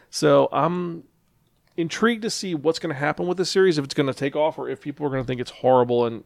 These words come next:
depraved. But it is Faku, so I don't think anyone's really gonna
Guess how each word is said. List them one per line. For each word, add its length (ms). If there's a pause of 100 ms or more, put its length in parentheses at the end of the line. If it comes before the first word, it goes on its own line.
(120)
depraved. 500
But 120
it 60
is 160
Faku, 420
so 220
I 80
don't 180
think 140
anyone's 320
really 180
gonna 220